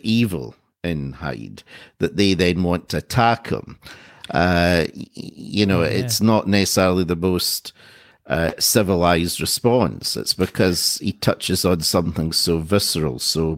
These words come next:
Speaker 1: primal, uh, in them. And I think from a psychoanalytic point of view, this idea of destroying,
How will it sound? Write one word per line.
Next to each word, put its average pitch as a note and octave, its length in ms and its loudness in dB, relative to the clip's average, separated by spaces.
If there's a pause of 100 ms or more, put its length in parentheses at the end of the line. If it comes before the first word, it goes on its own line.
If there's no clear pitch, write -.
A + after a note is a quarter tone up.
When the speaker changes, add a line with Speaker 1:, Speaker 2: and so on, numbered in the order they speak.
(140)
Speaker 1:
primal, G2 600 2 (840)
uh, F2+ 420 2
in G#2+ 340 2
them. A#1+ 300 -8 (520)
And A#2 240 2
I C#3+ 100 4
think F#3 260 0
from C3 160 2
a A#2 60 4
psychoanalytic F#2+ 1040 2
point F2+ 320 0
of D#2+ 80 -6
view, E2 400 -2
this G2 240 0
idea F#2 480 2
of - 220 -4
destroying, F2 1040 0